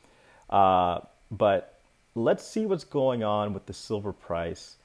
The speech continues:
when using the mac D along with other indicators. Okay, so in general, I see more upward momentum for silver, the silver price, which is this thick blue line here.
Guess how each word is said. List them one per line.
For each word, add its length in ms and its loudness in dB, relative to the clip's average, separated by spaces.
when 320 -2
using 580 -6
the 80 -8
mac 400 -4
D 400 -6
along 480 -4
with 200 -12
other 440 -2
indicators. 760 -8
Okay, 300 4
so 580 2
in 200 0
general, 580 0
I 140 4
see 460 -4
more 480 0
upward 520 -2
momentum 760 -8
for 280 -8
silver, 760 -6
the 80 -18
silver 260 -4
price, 320 -8
which 140 -14
is 100 -10
this 220 -8
thick 380 -4
blue 180 -2
line 340 -2
here. 340 -12